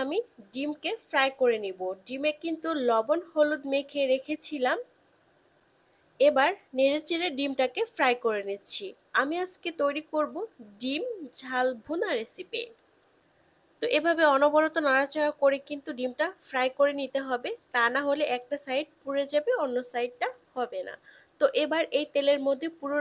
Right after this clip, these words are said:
রান্না শেষ করব। এখানে দিয়ে দিয়েছি তেজপাতা দুই টুকরো, এবার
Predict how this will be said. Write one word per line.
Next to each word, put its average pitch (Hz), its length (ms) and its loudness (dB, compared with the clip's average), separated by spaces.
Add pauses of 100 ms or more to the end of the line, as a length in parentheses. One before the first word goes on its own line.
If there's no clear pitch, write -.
রান্না 254 260 -2 (100)
শেষ 302 160 -6 (140)
করব। 285 220 0 (160)
এখানে 269 280 -6
দিয়ে 269 260 -8
দিয়েছি 285 340 -8 (100)
তেজপাতা 262 640 -4
দুই 254 260 -2
টুকরো, 277 280 -6 (120)
এবার 240 260 2